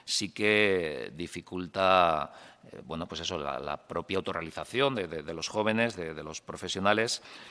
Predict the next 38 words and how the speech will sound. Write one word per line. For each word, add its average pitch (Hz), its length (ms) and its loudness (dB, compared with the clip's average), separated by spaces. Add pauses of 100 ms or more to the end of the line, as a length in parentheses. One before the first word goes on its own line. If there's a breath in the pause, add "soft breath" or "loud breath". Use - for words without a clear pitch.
(140)
y, - 120 -8
por 90 180 -4
tanto, 92 260 -4
pues, 98 160 -6
nos 90 160 -8
genera 85 260 -6
también 87 300 -6
esa, 90 540 0
ese 90 200 -8
fenómeno 90 380 -4
en 87 80 -4
ocasiones 85 400 -6
de, 87 240 -6
de 82 240 -10
exportación. - 720 -12 (1300 loud breath)
Eso - 220 0
se 101 100 0
junta, 110 300 2
pues, 104 240 -2
también 92 300 -2
al 95 80 2
mismo 92 180 -6
tiempo, 101 300 -2
pues, - 320 -6
eh, 78 260 -6 (300)
con 87 120 -8
un 90 120 -4
territorio 92 340 0
más 92 140 4
pequeño, 101 400 2
con 87 100 -4
una 90 80 0
demografía 90 540 -2
más 87 120 -6
baja, 107 280 6
con 85 160 -6
menos 95 240 -2
población, 113 560 2